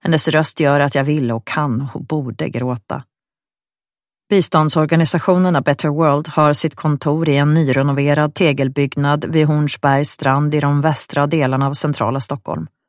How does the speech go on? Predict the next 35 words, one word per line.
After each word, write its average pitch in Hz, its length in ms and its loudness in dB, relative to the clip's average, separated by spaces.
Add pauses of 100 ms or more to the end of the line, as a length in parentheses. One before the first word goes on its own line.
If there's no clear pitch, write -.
(520)
Lobbyn 165 360 2
är 156 60 2
naken, 147 460 0 (120)
nästan 143 440 0
steril. 147 420 -2 (460)
Speglar, 143 580 2
lampor, 143 500 0
fåtöljer, 139 540 -2
bord. 139 360 -8 (920)
Jag 170 100 -2
hälsar 151 400 4
på - 120 -2
receptionisten 147 760 0
som 147 220 0
jag 143 80 2
inte 135 160 -2
vet 135 300 -2
vad 139 100 2
hon 139 120 2
heter. 123 440 -4 (1040)
I 202 60 -4
fyra 156 340 4
år 147 140 2
har 143 120 2
jag 123 120 0
jobbat 123 320 -4
här. 117 240 -8 (440)
I 151 80 -6
fyra 156 340 2
år 160 140 0
har 165 180 0
hon 151 240 0
sett - 320 -2
uttråkad 131 560 -6
ut. - 340 -14